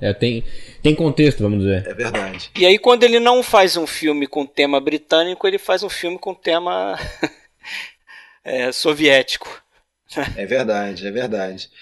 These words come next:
Speaker 2: E ganhou Cannes, né? O Desencanto, a gente tá esquecendo de falar, né? Isso é
Speaker 3: Isso,
Speaker 2: importante.
Speaker 3: ganhou o prêmio dos críticos, né? No Festival de Cannes. E a Cília Johnson ganhou o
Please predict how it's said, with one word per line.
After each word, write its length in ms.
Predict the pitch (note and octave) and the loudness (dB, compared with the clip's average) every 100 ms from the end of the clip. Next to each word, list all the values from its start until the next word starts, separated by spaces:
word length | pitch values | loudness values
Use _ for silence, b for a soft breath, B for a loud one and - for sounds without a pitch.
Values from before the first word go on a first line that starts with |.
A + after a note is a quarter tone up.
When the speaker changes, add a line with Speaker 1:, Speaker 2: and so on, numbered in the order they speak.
| B | B
Speaker 2:
E 140 | - D3 | -4 0
ganhou 260 | E3 F3 - | 2 2 2
Cannes, 440 | - G3 A#3 B2+ | 0 0 -2 -4
né? 160 | C3 D#3+ | -4 0
O 280 | C#3 A#2 A2 | 0 -2 -4
Desencanto, 520 | G#2 A2 B2 A#2+ A2 | -6 -6 -4 -6 -6
a 40 | |
gente 160 | A2 - | -10 -6
tá 80 | A2+ | -4
esquecendo 400 | - A#2 A#2+ A2 | -4 -6 -8 -8
de 80 | |
falar, 400 | - A2 G#2 G2 | -8 -6 -6 -6
né? 120 | F#2+ F#2+ | -8 -6
Isso 180 | A#2 B2 | -2 -2
é 80 | C3 | 0
Speaker 3:
Isso, 560 | A#2+ - - - - | -2 -2 0 0 0
Speaker 2:
importante. 240 | - C#3 A#2 B2+ D3 - | 0 0 2 2 0 -2
Speaker 3:
ganhou 100 | C#3+ | -8
o 20 | |
prêmio 880 | - D#3+ D#3 D#3+ C#3+ B2+ A#2 G#2+ G2 | -2 4 4 4 0 0 0 -4 -8
dos 260 | - B2+ - | -12 -8 -8
críticos, 540 | - D3+ A3 - - | -6 -8 -6 -10 -10
né? 220 | D3 D3+ F3+ _ | -10 -10 -12 _
No 60 | B2+ | -10
Festival 360 | C#3+ - C3 | -6 -4 -2
de 120 | A#2+ - | -2 -4
Cannes. 560 | C#3 E3 G3+ - - - _ _ _ - | -4 -4 -6 -12 -14 -18 _ _ _ -4
E 160 | C3+ | 4
a 200 | C#3+ B2+ | 6 6
Cília 320 | - D#3 C#3 | 4 -2 -2
Johnson 340 | B2 C3 C#3 D#3 | -2 -6 -6 -4
ganhou 540 | D3+ D3 D3+ C#3+ | -4 -4 -4 -4
o 40 | A#2+ | -4